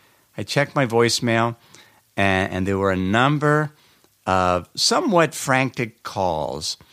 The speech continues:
from several of my clients regarding the state of one particular investment manager, and in addition, a somewhat frantic call from that manager himself.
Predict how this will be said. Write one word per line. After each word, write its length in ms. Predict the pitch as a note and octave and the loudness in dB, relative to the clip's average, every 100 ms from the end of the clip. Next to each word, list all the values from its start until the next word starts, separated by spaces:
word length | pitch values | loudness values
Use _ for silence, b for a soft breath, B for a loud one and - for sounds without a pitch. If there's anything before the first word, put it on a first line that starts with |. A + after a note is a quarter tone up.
| b b b b b b | b b b b b b
from 680 | - A#2+ A2+ G#2+ G2+ G#2 - - | 0 4 4 4 2 -4 -10 -8
several 520 | - D#3+ F3+ G3 F#3 | 0 2 2 2 2
of 160 | D#3+ | 0
my 220 | D#3 D#3 D3+ | 2 0 0
clients 720 | - G#2 F#2+ F#2 F#2+ F#2+ - | -2 0 0 0 -2 -4 -8
regarding 840 | F#2+ - A2 B2 B2 B2 A#2+ A#2+ | -6 2 4 6 4 2 -2 -2
the 120 | G#2+ | -4
state 640 | G#2 - - G2+ G2 G2+ - | -2 -4 0 0 0 -2 -2
of 340 | F#2 F2+ E2+ | 2 2 0
one 500 | F2 F2+ F#2 F#2+ F#2+ - _ | -2 0 0 0 -4 -8 _
particular 520 | - - A2+ - G#2+ | -16 -6 -6 -4 -4
investment 560 | G#2+ F#2 F2 F2+ - F#2 | -2 -2 0 0 -2 -6
manager, 520 | E2 D2 D2 F#2 - - | -4 -4 -4 -6 -8 -2
and 340 | F#3 G#3+ G3+ | 0 2 2
in 120 | D3 C#3+ | 4 2
addition, 480 | A#2 G#2+ - G#2 - B B B B B - | 0 0 2 0 -4 B B B B B 0
a 460 | G2+ G2+ G2 F#2+ b b b - | 2 2 0 -4 b b b -8
somewhat 520 | - E3 F3 D3+ C#3 | 0 0 2 2 0
frantic 640 | - C3 C#3 - C3+ - | 0 0 0 -2 -8 -6
call 440 | - A2 G2+ G2+ - | 2 4 6 4 0
from 500 | - C#3+ D3+ C#3 C3 | -4 2 4 4 0
that 360 | G2+ G#2 G#2 - | -2 0 0 -2
manager 720 | F#2+ F#2 F#2+ F#2+ G2 G2 G2+ b b b | -2 0 0 -2 -2 -4 -4 b b b
himself. 720 | - A2 G#2+ - F#3 - - | -6 -2 0 2 4 2 -4